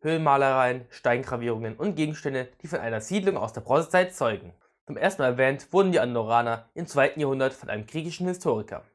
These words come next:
Unter Augustus wurde Andorra Teil des Imperium Romanum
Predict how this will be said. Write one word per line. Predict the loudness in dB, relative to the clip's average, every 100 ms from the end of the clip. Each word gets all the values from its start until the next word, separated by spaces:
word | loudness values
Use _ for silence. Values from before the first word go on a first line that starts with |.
| _ _ _ _ _
Unter | -2 4 4
Augustus | 4 0 -2 -2 -4 -8 _
wurde | 2 4
Andorra | 4 2 2 0
Teil | 0 2 4
des | 2 -6 -12 _
Imperium | -16 2 2 4 0 -2
Romanum | 0 2 2 0 -4